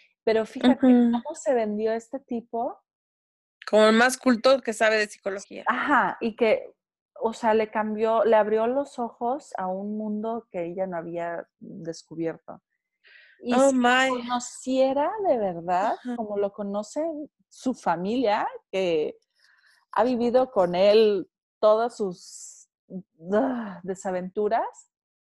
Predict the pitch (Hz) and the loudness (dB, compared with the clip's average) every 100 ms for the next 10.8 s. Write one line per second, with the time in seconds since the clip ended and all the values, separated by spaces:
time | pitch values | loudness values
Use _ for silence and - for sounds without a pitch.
0 | _ _ - 226 277 277 254 233 254 254 | _ _ -8 2 4 6 4 4 0 -2
1 | 240 233 220 220 220 208 202 202 175 165 | -2 2 2 2 -2 -2 2 2 0 0
2 | 202 214 247 254 - 208 202 220 _ _ | -4 -6 -6 -6 -6 -8 -10 -10 _ _
3 | 233 226 214 214 214 208 _ _ _ _ | -14 -8 -2 2 0 0 _ _ _ _
4 | 233 220 208 196 185 180 - - 294 370 | -4 -2 -2 -4 -6 -8 -14 4 4 4
5 | 294 - 247 214 165 _ - 196 - 180 | 0 -8 -4 -4 -6 _ -6 -6 -4 -4
6 | 190 494 - - _ _ _ _ _ _ | -4 -6 -10 -20 _ _ _ _ _ _
7 | _ 247 240 247 220 - _ - - 226 | _ -8 -4 -6 -6 -14 _ -20 -6 4
8 | 208 311 440 349 254 - 269 262 320 294 | 6 6 8 6 4 4 4 6 6 6
9 | 302 294 302 285 - 208 208 214 277 202 | 4 2 2 2 -2 -2 -2 -4 -4 -10
10 | 202 254 302 311 330 - 254 | -10 -10 -10 -8 -8 -6 -6